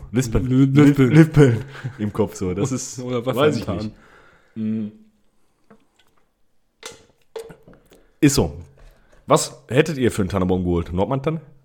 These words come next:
Speaker 1: Die klassische?
Speaker 2: Klassische Nordmann-Tanne.
Speaker 1: Die klassische
Speaker 2: Klassische.
Speaker 1: Nordmann-Tanne.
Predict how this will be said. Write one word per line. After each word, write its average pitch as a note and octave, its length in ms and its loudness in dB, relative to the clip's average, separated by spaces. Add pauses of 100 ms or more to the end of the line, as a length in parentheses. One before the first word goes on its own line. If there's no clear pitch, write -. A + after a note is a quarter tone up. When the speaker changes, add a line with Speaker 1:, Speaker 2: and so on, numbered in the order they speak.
(180)
Speaker 1:
Die D#2+ 80 -10
klassische? G2 420 -8
Speaker 2:
Klassische G2 440 -10
Nordmann-Tanne. F2+ 580 -10
Speaker 1:
Die E2 100 -10
klassische D2 540 -12
Speaker 2:
Klassische. D2+ 540 -8
Speaker 1:
Nordmann-Tanne. D2+ 360 -6